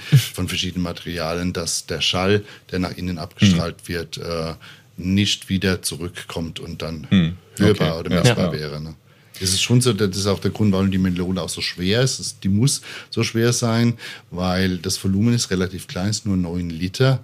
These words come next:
Speaker 1: Mhm.
Speaker 2: Und, ähm, mit neun Liter dann runterzukommen auf die notwendige Grenzfrequenz,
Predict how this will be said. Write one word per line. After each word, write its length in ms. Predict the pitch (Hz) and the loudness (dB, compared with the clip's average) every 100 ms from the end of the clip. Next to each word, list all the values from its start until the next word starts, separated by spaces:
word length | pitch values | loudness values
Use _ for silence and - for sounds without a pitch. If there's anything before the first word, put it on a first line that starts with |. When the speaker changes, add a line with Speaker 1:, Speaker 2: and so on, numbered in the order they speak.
| - | 2
Speaker 1:
Mhm. 260 | 107 104 - | 4 4 4
Speaker 2:
Und, 340 | 95 95 95 87 | 2 2 0 -4
ähm, 280 | 92 92 92 | -2 0 -2
mit 160 | 95 | -4
neun 180 | 92 92 | -2 0
Liter 400 | 95 104 107 101 - - | 0 2 2 0 -4 -16
dann 160 | - 95 | -4 -2
runterzukommen 1000 | 90 98 110 98 101 - 104 104 104 92 | 0 0 0 0 -4 0 2 4 2 0
auf 280 | 90 92 - | -8 -8 -8
die 320 | - 90 90 | -4 -2 -2
notwendige 720 | 80 87 92 87 90 87 85 | -4 -8 -8 -6 -4 -4 -6
Grenzfrequenz, 840 | - - 87 - - 107 107 110 - | -8 -8 -6 -4 -4 0 0 0 -4